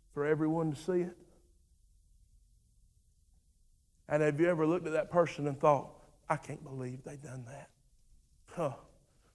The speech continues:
Maybe it's someone prominent in your city, can, uh, in this city, or somebody on T V, or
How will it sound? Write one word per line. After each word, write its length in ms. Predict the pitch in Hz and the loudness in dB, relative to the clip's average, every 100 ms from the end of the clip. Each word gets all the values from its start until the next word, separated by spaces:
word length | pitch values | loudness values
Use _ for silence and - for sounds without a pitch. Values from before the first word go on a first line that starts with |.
| _ _ _ _ _ _ - | _ _ _ _ _ _ 0
Maybe 240 | 151 139 | 2 2
it's 80 | 139 | -4
someone 240 | - 156 | -4 -4
prominent 560 | 123 - 151 147 147 147 | -6 -2 0 0 -2 -6
in 100 | 147 | -4
your 180 | 139 135 | -6 -8
city, 300 | - 160 160 | -6 -6 -6
can, 220 | - 165 - - - | -6 -8 -8 -20 -6
uh, 240 | 147 143 143 | -2 -2 -2
in 180 | 151 151 | 0 0
this 180 | 147 | -2
city, 280 | - 180 180 | 2 2 4
or 80 | 143 | 0
somebody 480 | - 175 170 170 151 - - - - - | 2 8 10 10 8 -6 -20 -20 -14 -2
on 160 | 160 | -2
T 240 | 147 185 180 | -2 -2 0
V, 540 | 160 170 170 175 165 | 4 4 4 2 -4
or 160 | - | -14